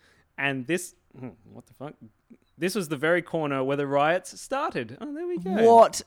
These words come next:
Speaker 2: are
Speaker 1: they're
Speaker 2: you
Speaker 1: just throwing some
Speaker 2: thinking?
Speaker 1: fuel on the
Speaker 2: What
Speaker 1: flame.
Speaker 2: were you, what in actual fuck were you thinking when you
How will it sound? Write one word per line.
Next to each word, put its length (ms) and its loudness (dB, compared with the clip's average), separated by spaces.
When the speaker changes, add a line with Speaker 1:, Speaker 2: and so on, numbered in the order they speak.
Speaker 2:
are 200 4
Speaker 1:
they're 80 6
Speaker 2:
you 140 2
Speaker 1:
just 260 -4
throwing 400 4
some 160 -2
Speaker 2:
thinking? 220 -8
Speaker 1:
fuel 260 -4
on 100 -2
the 80 2
Speaker 2:
What 220 4
Speaker 1:
flame. 120 -8
Speaker 2:
were 180 4
you, 380 -2
what 340 -4
in 280 -4
actual 460 -4
fuck 440 -6
were 100 -4
you 180 -6
thinking 480 -4
when 180 -10
you 120 -8